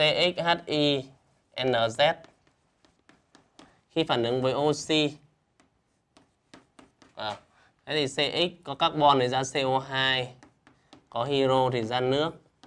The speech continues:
và có N thì ra nitơ. À, nitơ. Thế thì X carbon thì là X C O hai, Y hydro thì là Y trên hai nước.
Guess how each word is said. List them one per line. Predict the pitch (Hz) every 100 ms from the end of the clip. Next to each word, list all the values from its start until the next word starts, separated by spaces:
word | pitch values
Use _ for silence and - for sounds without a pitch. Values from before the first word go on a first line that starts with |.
| - _
và | 147 104
có | 107
N | 120 117 107 101
thì | 104
ra | 104 104
nitơ. | 113 113 107 110 107 - _ _ _ _ _ _ _ _ _ _ -
À, | 110 - _
nitơ. | 101 - 95 - _ _ _ _
Thế | -
thì | 156 147 139 165 196
X | -
carbon | 170 156 143 139
thì | 120
là | 110 - 151
X | -
C | 131
O | 127
hai, | 123 127 123 120 120 _ _ _ _ _ _ _
Y | 139 147 147
hydro | 139 131 123 131 127
thì | 117
là | 107
Y | - 127 117
trên | 117 117
hai | 117 113 113
nước. | 120 135